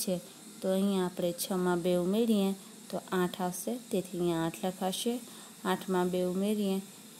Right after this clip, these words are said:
એટલે દસ આવશે, આમ અહીંયા આપણે દસ લખીશું અને અંતે દસમાં બે ઉમેરીશું તો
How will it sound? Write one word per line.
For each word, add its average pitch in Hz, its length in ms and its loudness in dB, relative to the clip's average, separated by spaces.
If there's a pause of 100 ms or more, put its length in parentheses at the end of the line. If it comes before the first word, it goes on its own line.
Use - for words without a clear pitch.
એટલે 185 320 0 (540)
દસ 214 260 6 (160)
આવશે, 202 520 -2 (580)
આમ 180 120 4 (100)
અહીંયા 185 300 2
આપણે 175 220 0
દસ 180 160 2 (100)
લખીશું 220 480 0 (360)
અને 202 160 2 (180)
અંતે 233 320 4 (420)
દસમાં 180 440 2
બે 180 80 4 (120)
ઉમેરીશું 214 720 2 (460)
તો 190 100 2